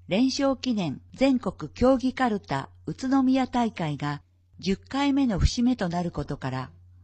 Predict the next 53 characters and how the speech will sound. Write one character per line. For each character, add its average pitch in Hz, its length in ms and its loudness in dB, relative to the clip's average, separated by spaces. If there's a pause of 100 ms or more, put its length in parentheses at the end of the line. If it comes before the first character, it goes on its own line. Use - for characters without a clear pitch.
(280)
二 226 340 -4
荒 220 200 -2
山 208 300 0
神 196 240 0
社 160 140 -2
や 143 240 -6 (220)
宇 311 80 -6 (160)
都 277 120 2
宮 269 300 2
城 262 220 2
址 - 160 -10
公 277 240 2
園 170 180 -2
な 143 140 -2
ど 139 120 -4
に 135 240 -6 (540)
百 196 300 0
人 262 320 6
一 262 120 2
首 170 200 2
ゆ 160 100 2
か 240 140 2
り 269 100 2
の 254 140 2
地 262 120 -2
で 208 120 2
あ 175 80 2
る 160 100 0
こ 160 140 -4
と 156 160 0
を 143 80 0
紹 185 240 2
介 185 240 -2
す 175 180 -6
る 165 220 -2 (420)
説 262 320 -2
明 285 200 2
看 285 260 0
板 170 160 0
の 139 160 -2
設 139 240 -4
置 - 180 -8
や、 151 220 -4 (320)
エ 214 220 4
ー 254 120 4
ア - 20 6
ー 240 40 4
ル 190 160 4
を 165 80 0
活 170 300 -4
用 175 180 2
し - 80 -8
た 170 240 -4